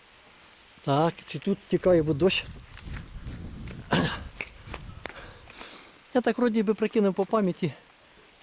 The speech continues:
штук три я не бачив. А то всіх вроді би бачив. Да, воробіний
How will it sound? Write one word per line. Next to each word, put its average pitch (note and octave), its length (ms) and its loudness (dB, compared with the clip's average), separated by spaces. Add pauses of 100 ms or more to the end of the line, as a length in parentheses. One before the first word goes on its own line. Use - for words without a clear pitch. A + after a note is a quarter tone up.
(280)
штук - 260 -8
три F3 160 6
я C#3 100 6
не C3+ 140 4
бачив. C3 380 -4 (540)
А D#3 40 -10
то F3+ 140 -6
всіх E3 240 -6
вроді D#3 180 -2
би D3 120 -2
бачив. B2+ 340 -4 (840)
Да, E3+ 220 2 (140)
воробіний D#3+ 680 4